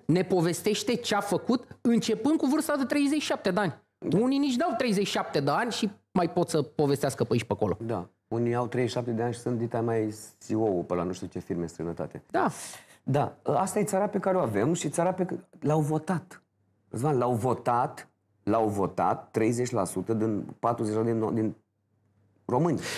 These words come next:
Speaker 1: Dar eu înțeleg că poate
Speaker 2: Dar
Speaker 1: să-i
Speaker 2: spune,
Speaker 1: lase.
Speaker 2: eu,
Speaker 1: Da.
Speaker 2: eu cred că se mai
Speaker 1: Da.
Speaker 2: întâmplă un fenomen.
Speaker 1: Ok.
Speaker 2: Băi, eu cred că, cred foarte tare. Cred așa, cred că educația a fost distrusă în țara asta în ultimii treizeci și cinci de ani.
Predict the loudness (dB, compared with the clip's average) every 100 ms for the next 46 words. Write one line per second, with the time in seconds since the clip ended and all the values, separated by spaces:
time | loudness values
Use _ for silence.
0 | 0 2 2 2 0 0 0 0 0 0
1 | 0 0 0 0 2 0 0 0 0 -2
2 | -4 0 0 2 0 2 0 2 0 2
3 | 0 0 0 0 0 -2 -4 _ _ _
4 | _ -8 0 2 2 0 0 0 2 0
5 | 0 0 0 0 0 -2 0 -2 -4 -8
6 | -12 -2 0 2 0 0 0 0 2 0
7 | 2 0 0 0 -2 -4 _ _ _ _
8 | _ _ _ _ _ _ _ _ _ _
9 | _ -4 0 0 0 -2 -2 -6 -2 -2
10 | 0 0 0 -2 -2 0 0 -4 -2 -2
11 | -2 -4 -6 -6 -8